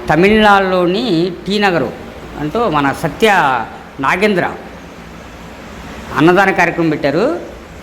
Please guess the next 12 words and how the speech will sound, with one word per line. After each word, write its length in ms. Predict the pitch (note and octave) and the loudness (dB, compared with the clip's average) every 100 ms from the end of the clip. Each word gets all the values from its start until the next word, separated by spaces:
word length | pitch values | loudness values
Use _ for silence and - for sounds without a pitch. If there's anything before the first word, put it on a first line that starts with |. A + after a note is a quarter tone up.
| - E3 | -2 2
చూడండి, 440 | E3+ E3 F3+ B3 | 4 4 4 4
వినాయకుడి 460 | D#3+ D#3+ F3+ F3 E3 | 4 4 2 2 0
గుడి 440 | D#3 E3 C#4+ C#4+ - | 0 0 0 -2 -2
సందర్భంగా, 580 | C#3+ D3 D3 D3 D#3+ A#3 | -2 0 0 0 2 2
ఇవాళ 320 | F3+ C#3 C3 | 2 2 2
వినాయక 380 | B2+ C#3+ D3+ D#3+ | 2 0 2 0
చవితి 180 | C#3+ | -2
సందర్భంగా 540 | C#3 B2+ C3 C3+ C#3 G#3 | -4 -2 -2 0 2 2
ఆయన 200 | F3 C3 | 2 2
అన్నదాన 600 | A2+ A2+ A2+ D3+ D#3 D3+ | 2 2 2 0 2 2
కార్యక్రమం 840 | C#3+ C3 C3 C3+ B2+ B2 A#2+ A2+ | 0 -2 -2 0 0 0 -4 -4
మొదలుపెట్టారు. 760 | A2 A#2 C3 A2+ A2+ D3+ D4+ | -2 -2 -2 -2 0 2 2